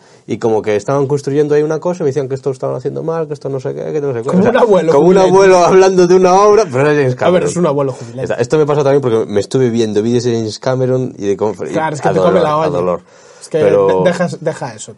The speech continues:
Speaker 1: No, no, no lo dejo. A la gente que le mole el cine y que sepa y que quiera aprender, por favor. O sea, hay un montón de contenido de este tío y es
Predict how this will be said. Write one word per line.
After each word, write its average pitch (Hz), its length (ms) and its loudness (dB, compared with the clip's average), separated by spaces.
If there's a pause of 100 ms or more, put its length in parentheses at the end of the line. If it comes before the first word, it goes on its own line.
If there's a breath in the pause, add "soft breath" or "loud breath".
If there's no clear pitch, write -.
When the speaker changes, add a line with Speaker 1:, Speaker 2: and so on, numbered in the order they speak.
Speaker 1:
No, 147 140 0
no, 175 120 4
no 180 140 2
lo 175 100 4
dejo. 170 220 2
A 107 40 2
la 107 80 0
gente 147 200 -2
que 143 80 2
le 139 80 4
mole 117 800 4
el 104 60 0
cine 107 260 -2
y 95 60 -2
que 98 80 -2
sepa 95 340 -2
y 95 60 -4
que 95 80 -2
quiera 95 160 0
aprender, 95 400 0
por 101 100 -2
favor. 98 320 -2
O - 20 -10
sea, 98 120 -2
hay 101 80 2
un 110 80 -2
montón 110 220 -2
de 107 60 0
contenido 98 280 -2
de 98 60 0
este - 160 -8
tío 113 460 -2
y 92 140 -4
es - 460 -12